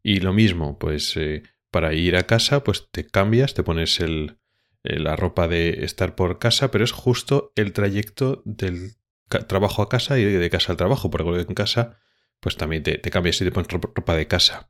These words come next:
Entonces, al final, la ropa de vestir no la usas mucho, no la ensucias tanto, y, bueno, pues eso, entre ir formal e informal, pues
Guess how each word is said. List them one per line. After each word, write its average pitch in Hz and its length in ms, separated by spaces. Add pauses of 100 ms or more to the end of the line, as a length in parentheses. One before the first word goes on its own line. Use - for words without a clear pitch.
(140)
Entonces, 117 240
al 123 100
final, 131 400 (300)
la 95 160
ropa 101 300
de 98 200
vestir 123 560 (600)
no 117 100
la 113 80
usas 107 240
mucho, 139 640
no 107 180
la 101 200
ensucias 107 480
tanto, 135 560 (760)
y, 127 280
bueno, 104 280
pues 87 220
eso, - 220
entre 85 600
ir - 200
formal 110 380
e - 20
informal, 107 520
pues - 360